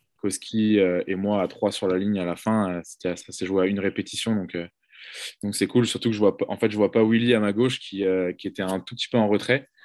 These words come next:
Donc, je prends un peu trop mon temps pour récupérer la barre sur les derniers, euh, sur les derniers hang snatch, et il me met une rep,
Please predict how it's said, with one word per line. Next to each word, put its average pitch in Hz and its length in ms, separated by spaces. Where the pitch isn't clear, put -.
Donc, 95 100
je - 80
prends - 220
un 110 160
peu 113 160
trop 113 160
mon 113 180
temps 117 200
pour 98 160
récupérer 98 340
la 98 80
barre 101 220
sur - 120
les 92 60
derniers, 98 400
euh, 90 260
sur - 160
les 95 60
derniers 104 340
hang 104 140
snatch, - 420
et - 80
il 92 60
me 92 80
met 95 80
une 92 80
rep, 85 180